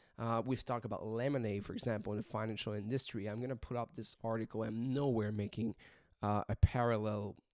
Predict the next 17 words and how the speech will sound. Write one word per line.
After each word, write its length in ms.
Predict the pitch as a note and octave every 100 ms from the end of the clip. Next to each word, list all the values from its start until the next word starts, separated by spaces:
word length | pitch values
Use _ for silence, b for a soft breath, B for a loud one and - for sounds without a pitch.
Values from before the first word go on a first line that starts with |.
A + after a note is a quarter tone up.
| _
a 40 | - -
clear 460 | - - B2+ B2+ A2
parallel 440 | - A2 G#2+ G#2
between 360 | G#2+ G#2 A2 G#2
those 180 | G2+ -
two, 180 | A#2
but 200 | G#2+ G2+ B B B B -
J 180 | C#3+
P 140 | D#3+ E3
Morgan 640 | C#3+ A#2+ B2 A2+ G#2+ G#2+ B B B -
to 80 |
wind 260 | A2+ C3+ D3
down 320 | B2 A#2+ A#2
digital 480 | G#2 B2 A2 G2+ G#2+ G#2+
wallet 480 | A2+ A#2 A2 -
Chase 480 | - - A#2 G#2+ -
Pay. 380 | - G#3+ D#2